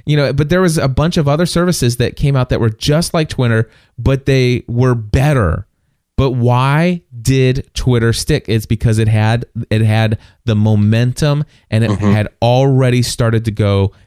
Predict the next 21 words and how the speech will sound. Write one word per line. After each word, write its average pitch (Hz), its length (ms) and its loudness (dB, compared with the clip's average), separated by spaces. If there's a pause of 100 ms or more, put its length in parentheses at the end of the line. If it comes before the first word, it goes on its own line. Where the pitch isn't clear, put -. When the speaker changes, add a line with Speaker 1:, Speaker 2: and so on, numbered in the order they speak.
Speaker 1:
mainstream. 98 580 0
Chris - 300 -2
Biting 104 280 0
says, 98 200 -2
"Plurk, - 380 -4
not 104 240 2
a 95 40 -2
chance." 82 380 -4 (320)
No, 98 300 2
it 87 40 0
was, 117 260 0
um, 113 520 0 (160)
it 120 100 0
was 139 120 0
something 175 280 -2
else. 120 200 -2
It 113 180 2
had 127 220 2
a 98 320 2
really 123 400 0
unique 113 580 0